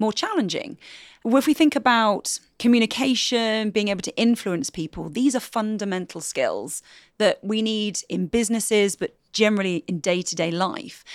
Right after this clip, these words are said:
And within L and D, we are always really passionate and purposeful in terms of how do we make sure that the training that we offer is as accessible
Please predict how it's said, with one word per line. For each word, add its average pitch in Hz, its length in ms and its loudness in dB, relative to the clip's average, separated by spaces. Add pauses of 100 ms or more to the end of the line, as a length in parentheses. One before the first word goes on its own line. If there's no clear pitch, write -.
(400)
And 202 420 0
within 240 460 4
L 240 160 2
and 208 180 0
D, - 440 -2
we 233 280 0
are 214 240 4
always 202 420 4
really 233 680 -2
passionate 208 640 -2
and 190 140 -6
purposeful - 640 -4
in - 140 -10
terms 175 340 -6
of 165 100 -8
how 226 240 -4
do 269 60 0
we 254 160 0
make 208 220 -2
sure 190 380 0
that 180 120 -8
the 175 60 -8
training 190 540 -4
that 175 100 -8
we 175 140 -8 (100)
offer - 560 -2 (440)
is 202 380 2
as 196 320 -2
accessible 175 880 -6